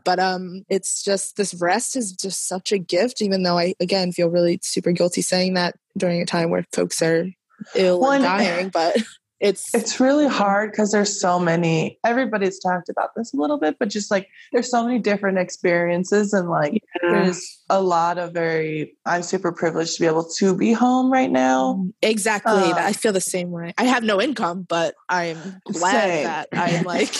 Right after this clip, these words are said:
Speaker 2: <laughs>
Speaker 1: you know, able to, to be home safe and, you know,
Speaker 2: Same.
Speaker 1: thing.
Speaker 2: And I think that, like, we also have to remember that it even took me a minute to calm my nervous system down enough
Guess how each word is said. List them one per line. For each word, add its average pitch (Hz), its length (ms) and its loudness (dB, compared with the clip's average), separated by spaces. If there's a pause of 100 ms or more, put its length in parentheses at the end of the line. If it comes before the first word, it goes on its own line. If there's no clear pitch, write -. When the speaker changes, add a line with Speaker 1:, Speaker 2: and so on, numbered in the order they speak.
(160)
Speaker 2:
<laughs> - 180 -20
Speaker 1:
you 196 100 -4
know, 170 240 -4
able 185 280 2 (100)
to, 180 240 0 (240)
to 180 80 -4
be 170 140 0
home 170 220 0
safe 170 400 -4
and, 202 200 -8 (160)
you 226 80 -2
know, 220 100 -2
Speaker 2:
Same. 226 540 2
Speaker 1:
thing. 185 100 -10
Speaker 2:
And 226 240 2
I 233 140 0
think 247 400 -2
that, 247 200 0
like, 185 300 -2 (240)
we 220 220 0
also 226 320 0
have 214 260 -2
to 208 120 -2
remember 175 1080 -2 (160)
that 160 440 0 (640)
it 247 180 2
even 381 240 0
took 339 220 -2
me 311 120 0
a 294 60 2
minute 208 420 2 (180)
to 196 160 0
calm 190 640 -2
my 185 240 0
nervous 180 460 0
system 180 300 -4
down 175 280 -2 (100)
enough 165 480 0